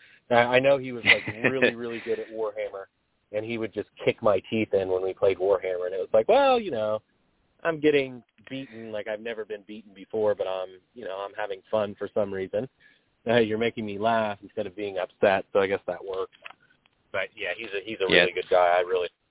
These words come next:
Speaker 1: get him back playing.
Speaker 2: I think, I think it was him, and then there was a, a guy playing Tyrion at Adepticon twenty nineteen,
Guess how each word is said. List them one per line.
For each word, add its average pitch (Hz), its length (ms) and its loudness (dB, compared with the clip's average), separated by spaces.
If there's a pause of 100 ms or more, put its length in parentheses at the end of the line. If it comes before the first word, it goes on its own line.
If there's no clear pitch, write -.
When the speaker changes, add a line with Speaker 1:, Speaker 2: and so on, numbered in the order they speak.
(120)
Speaker 1:
get 95 160 0
him 92 260 -4 (360)
back 92 160 4 (100)
playing. 90 320 -4 (500)
Speaker 2:
I - 40 -2
think, - 140 0 (640)
I - 40 -14
think 110 180 2
it 101 100 4
was 90 80 0 (140)
him, 110 400 0 (200)
and 92 180 -4
then 90 260 0 (160)
there 90 140 2
was 87 200 0
a, 80 480 2
a 85 60 -10
guy 85 280 4 (120)
playing 80 280 -6 (160)
Tyrion 85 600 -2
at 82 160 0
Adepticon 78 720 -2 (100)
twenty 82 200 0
nineteen, 76 520 -4